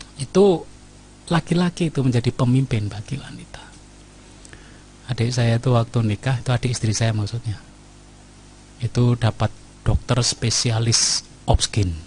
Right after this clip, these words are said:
Ya. Adik saya nggak di situ. Nah, saat setelah nikah adik saya bilang ke saya, "Pripun Mas nggih? Ini su istri saya kan segitu ya,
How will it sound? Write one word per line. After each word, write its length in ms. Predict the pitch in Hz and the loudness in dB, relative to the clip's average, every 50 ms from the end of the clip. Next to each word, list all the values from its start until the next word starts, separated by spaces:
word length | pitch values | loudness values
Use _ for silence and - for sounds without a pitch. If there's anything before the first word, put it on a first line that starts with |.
| - - - - - - - - 120 | -18 -20 -20 -20 -20 -20 -18 -10 -8
Ya. 240 | 117 104 95 87 85 90 98 - - - - - - - - - - - - - - - - - - - - - - 127 | -8 -6 -6 -8 -10 -12 -14 -16 -20 -20 -20 -20 -20 -20 -20 -20 -20 -20 -20 -20 -20 -20 -20 -20 -20 -20 -20 -14 -8 -8
Adik 240 | 117 - 123 131 127 | -6 -4 -4 -4 -2
saya 160 | 117 123 131 | -2 -2 0
nggak 220 | 131 127 120 135 127 | 0 0 0 -2 -4
di 160 | - 117 101 | -4 -2 -2
situ. 320 | - 135 135 135 113 95 87 87 - - - - - - - - - - - - - - - - - - - - - - - - - - | 0 -2 -2 0 -2 -2 -2 -2 -6 -10 -16 -20 -20 -20 -20 -20 -20 -20 -20 -20 -20 -20 -20 -20 -20 -20 -20 -20 -20 -20 -20 -20 -14 -6
Nah, 160 | 123 110 107 104 | -4 -4 -4 -4
saat 240 | - - 107 107 - - - - - - - - - - - - - - - - - - - - - - | -4 -4 -4 -4 -6 -10 -20 -20 -20 -20 -20 -20 -16 -16 -16 -16 -16 -16 -18 -18 -20 -20 -20 -20 -18 -14
setelah 320 | - - - 117 113 113 | -8 -4 -4 -2 0 0
nikah 320 | 120 113 - - 151 135 139 | -2 -2 -2 -2 -2 -2 -2
adik 160 | - 127 120 | -2 -2 -4
saya 240 | - 135 139 147 151 | -2 0 0 0 2
bilang 320 | - 139 123 131 120 113 113 | 2 2 4 4 4 4 4
ke 80 | 110 | 2
saya, 380 | 101 - 120 123 135 120 104 104 - - - - - - - - - - - - - - - - - - - | 0 0 0 0 0 -2 -4 -6 -8 -16 -20 -20 -20 -20 -20 -20 -20 -20 -20 -20 -20 -20 -20 -20 -18 -8 -4
"Pripun 260 | 131 120 - 135 131 | -4 0 0 2 2
Mas 220 | 123 117 107 - 110 | 2 2 0 0 0
nggih? 180 | 104 110 117 - - - - - - - - - - - - - - - - - - - - - - | 0 0 -2 -2 -6 -16 -20 -20 -20 -20 -20 -20 -20 -20 -20 -20 -20 -20 -20 -20 -20 -20 -20 -12 -6
Ini 100 | 110 110 | -6 -4
su 160 | - - 135 | -4 -2 -2
istri 300 | 127 117 - - 120 117 | -2 -2 -2 0 0 0
saya 320 | 110 - 117 113 117 120 120 | 0 0 0 0 0 0 -2
kan 240 | - 127 123 123 120 | -2 -4 -4 -4 -4
segitu 460 | - - - - 110 - - 127 107 | -4 -6 -4 -4 -6 -2 0 0 0
ya, 180 | 98 92 90 | 0 -2 -4